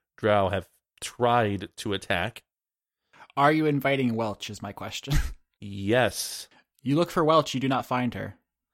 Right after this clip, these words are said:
Speaker 1: Okay, then she probably has already gone back on her own. Not that anyone knows. As soon as the day came.
Speaker 2: Uh, you ask, you ask around, no one saw her go.
Speaker 1: Not surprising.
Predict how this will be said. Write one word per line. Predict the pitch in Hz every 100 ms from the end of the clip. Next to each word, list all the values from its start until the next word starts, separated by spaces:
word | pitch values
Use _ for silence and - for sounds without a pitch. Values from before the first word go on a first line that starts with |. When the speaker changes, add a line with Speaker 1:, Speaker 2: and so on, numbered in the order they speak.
| _ -
Speaker 1:
Okay, | - 95 -
then | 98
she | 92 110
probably | 117 104
has | 98
already | 104 95
gone | 90 98
back | 92 95 92 -
on | 95
her | 92 95
own. | 90 87 85 _ _ _ _ _ _ -
Not | 92
that | -
anyone | 87 87 90
knows. | 90 90 87
As |
soon | 101
as | 92 -
the | -
day | 95 98
came. | - 113 95 90 _ _ _ - 104
Speaker 2:
Uh, |
you | 113 127
ask, | 147 156
you | 151 151
ask | 165 -
around, | 160 156 147 123
no | 110 120
one | 123 127 135
saw | - 127
her | 117 123
go. | 104 110 107 110 - _ _ _ _ -
Speaker 1:
Not | 123 147 165
surprising. | - 170 170 139 110 98 82